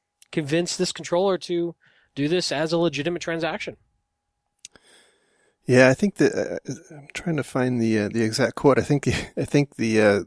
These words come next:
Speaker 2: the alleged or the, the fake C E O said something to the effect of, you know, "If you, if you discuss this with anyone, that's violating S E C rules," or so-, something to that effect. So, you know, I,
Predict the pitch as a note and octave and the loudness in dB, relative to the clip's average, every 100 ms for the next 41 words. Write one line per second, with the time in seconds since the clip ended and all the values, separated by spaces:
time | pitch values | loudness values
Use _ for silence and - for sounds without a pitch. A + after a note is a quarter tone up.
0 | - - - - - _ - A#2 - A2+ | -8 -20 -20 -20 -20 _ -8 -4 0 4
1 | A#2 B2 G#2+ - - A2 G2+ G2+ D#2+ - | 6 6 2 -2 0 0 0 0 -2 0
2 | B2+ B2+ - C3+ - A2+ B2 A2+ A2 - | 0 2 0 0 0 2 4 2 -2 -2
3 | A#2+ A#2 A2 G#2+ A#2+ G#2+ G#2+ G#2 G2+ A2+ | -4 -4 -4 -4 -4 -2 -2 -2 0 2
4 | G#2+ G#2 - G2+ G#2 G#2+ G2+ - B2+ A2+ | 0 -2 -14 -12 -10 -8 -8 -4 -2 -2
5 | - - - _ _ C#3 B2+ B2+ - D#3+ | -6 -20 -20 _ _ -2 0 2 4 6
6 | D#3+ - B2+ - A#2 B2 A#2 A2 A2 A2 | 4 2 0 0 0 2 2 2 2 0
7 | A2 - G2+ G#2 A2+ A2+ A2 G#2+ - A2 | -2 -4 2 4 4 2 0 -4 -2 -2
8 | - A2 - A2 G#2 G2+ _ _ _ _ | -2 -4 -6 -6 -8 -10 _ _ _ _
9 | _ _ - A2+ A#2 G2+ G2 F#2 G2 - | _ _ -6 0 2 2 -2 -6 -6 -6
10 | - - - C3+ A#2+ A2 G#2+ A2+ A2+ - | -6 -2 -2 -2 -4 -2 2 2 2 0
11 | F2 - B2 G#2 - - - - _ _ | 0 0 2 2 0 -12 -20 -20 _ _
12 | _ _ _ _ - C#3 D#3 E3+ A2 D3 | _ _ _ _ 4 8 10 10 8 8
13 | - | 4